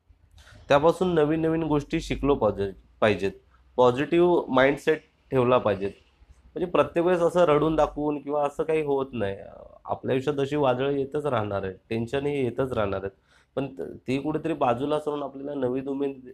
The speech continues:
नवीन उमेदीने काहीतरी प्रयत्न करतच राहिला पाहिजे. आजचा सांगण्याचा विषय एवढाच असते की बस आमच्या दोघांमध्ये झालेली चर्चेचा मी, अ,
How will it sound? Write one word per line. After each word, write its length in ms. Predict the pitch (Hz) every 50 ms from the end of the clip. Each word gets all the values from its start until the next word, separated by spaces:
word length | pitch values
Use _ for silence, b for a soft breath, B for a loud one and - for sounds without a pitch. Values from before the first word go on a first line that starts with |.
| - - -
नवीन 460 | 117 117 117 120 127 135 143 147 143 135 _ -
उमेदीने 540 | 127 120 120 131 131 127 131 123 123 120 113
काहीतरी 500 | - - 123 123 127 - 147 135 151 143
प्रयत्न 500 | - - _ - 123 123 123 127 139 143
करतच 380 | 131 127 120 123 120 139 135
राहिला 320 | 131 117 104 98 95 95 92
पाहिजे. 340 | 92 92 92 90 90 95 101 - - - - - - - - - - - _ _ - - - _ _ - - - - - - - - b b b b b b b b b _
आजचा 260 | - 110 - - 165 170
सांगण्याचा 360 | 170 156 160 165 170 165 180
विषय 260 | 170 170 170 - 170
एवढाच 260 | 175 175 175 190 175
असते 240 | 175 175 175 - 170
की 160 | 170 180 - - - _ _ _ _ _ _ _ _ _ _ - - -
बस 240 | 131 127 120 - -
आमच्या 300 | - 120 127 120 147 147
दोघांमध्ये 600 | 147 147 139 139 147 151 156 151 147 139 151 151
झालेली 360 | 139 135 127 123 127 131 135
चर्चेचा 500 | 139 - - 127 117 - - 127 123 127
मी, 280 | 127 127 123 123 127 120
अ, 60 | -